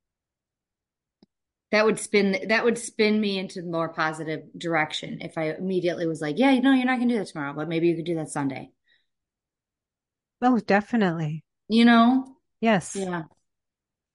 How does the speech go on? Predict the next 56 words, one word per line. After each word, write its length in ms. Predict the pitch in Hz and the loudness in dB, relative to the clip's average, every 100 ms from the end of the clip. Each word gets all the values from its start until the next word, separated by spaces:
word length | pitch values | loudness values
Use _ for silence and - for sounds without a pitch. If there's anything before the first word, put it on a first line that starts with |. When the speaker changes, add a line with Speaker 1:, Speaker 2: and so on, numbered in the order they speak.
| _ | _
Speaker 1:
It's 100 | - | -8
a 40 | |
good 180 | 226 233 | -4 -2
point. 320 | 208 185 143 - _ _ _ _ _ _ _ _ _ _ _ - | 0 0 -2 -10 _ _ _ _ _ _ _ _ _ _ _ 2
Speaker 2:
Or 100 | 233 | 4
maybe 260 | 247 269 | 6 6
Speaker 1:
It's 40 | 320 | 6
a 20 | |
Speaker 2:
even 120 | 294 220 | 6 4
Speaker 1:
very 0 | |
good 20 | |
Speaker 2:
break 240 | 214 233 | 2 4
it 80 | 240 | 4
up 80 | 226 | 4
Speaker 1:
point. 60 | 240 | 2
Speaker 2:
into 180 | 214 | -2
chunks 460 | 202 - 220 220 - | -2 -2 -4 -4 -8
that 180 | 196 185 | -8 -8
is 120 | 180 | -6
more 240 | 196 185 | -2 0
doable. 600 | 180 175 180 185 156 143 - _ _ _ _ _ _ | 0 -2 -4 -6 -8 -10 -16 _ _ _ _ _ _
You 80 | 214 | 0
know, 140 | 208 | 4
like, 180 | 202 196 | 4 2
if 120 | 196 | 0
you 140 | 220 214 | 2 4
have 260 | 202 202 | 4 2
to 340 | - 208 190 - | 0 0 0 -2
buy 200 | - 185 185 | 0 0 0
presents 520 | 190 180 175 170 - | -4 -4 -6 -10 -10
and 180 | 185 185 | -8 0
wrap 300 | 185 185 - | 0 0 -2
them 300 | 170 170 170 | -6 -4 -6
and, 300 | 175 180 - _ - | -8 -10 -14 _ -6
and 400 | 175 175 170 - _ _ _ _ _ - _ _ | -4 -4 -6 -14 _ _ _ _ _ -20 _ _
you 120 | 202 175 | -6 -6
know, 160 | 156 | -8
shop 400 | 175 - 226 202 | -6 2 4 2
for 80 | 202 | -2
the 80 | 185 | -4
presents 380 | 196 175 170 175 | -2 -2 -2 -4
and 140 | 175 | -4
then 120 | 175 180 | -4 -2
buy 200 | 170 170 | 0 -2
them 160 | 170 | -4
and 140 | 175 180 | -6 -4
label 280 | 175 175 175 | -2 -4 -6
them 180 | 165 | -8
and 220 | 165 175 175 | -8 -6 -2
get 160 | 190 | -2
the 80 | 180 | -2
pa-, 120 | - 180 | -2 0
wrapping 320 | 175 185 180 | 0 0 -2
paper 280 | 175 170 170 | -2 -4 -8
and 140 | 170 | -6
whatever. 380 | 190 180 160 147 | 0 0 0 -6